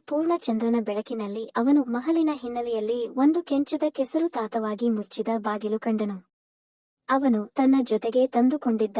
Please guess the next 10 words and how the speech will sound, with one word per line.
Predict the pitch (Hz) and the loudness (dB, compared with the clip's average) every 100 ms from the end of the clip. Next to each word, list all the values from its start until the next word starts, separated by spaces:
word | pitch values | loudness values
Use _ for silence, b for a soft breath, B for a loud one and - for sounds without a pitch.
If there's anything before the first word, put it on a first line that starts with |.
| 208 | -4
ತಾಂತ್ರಿಕ | - 226 240 247 | -2 -4 -4 -2
ಮಂತ್ರದ | 262 233 226 208 202 - | 0 0 -2 -4 -6 -8
ಸಹಾಯದಿಂದ | 214 262 262 233 208 220 247 220 | -6 -2 -2 -2 -2 -4 -4 -2
ಬಾಗಿಲು | 220 233 262 262 | 0 0 0 0
ತೆಗೆಯುವ | 233 208 202 226 | 0 -4 -4 -6
ಪ್ರಯತ್ನ | 247 214 208 240 269 | -6 -6 -6 -2 -2
ಮಾಡಿದ. | 208 190 185 180 - _ _ _ _ _ _ _ _ 233 | -2 -8 -10 -12 -16 _ _ _ _ _ _ _ _ 0
ಬಾಗಿಲು | 233 247 294 302 | 2 4 2 0
ಮೇಲ್ಮೆಲವಾಗಿ | 262 233 254 254 220 208 240 254 | 0 -2 -2 -2 -4 -4 -2 -2
ಕಿವಿದು | 240 208 196 208 | -2 -4 -4 -8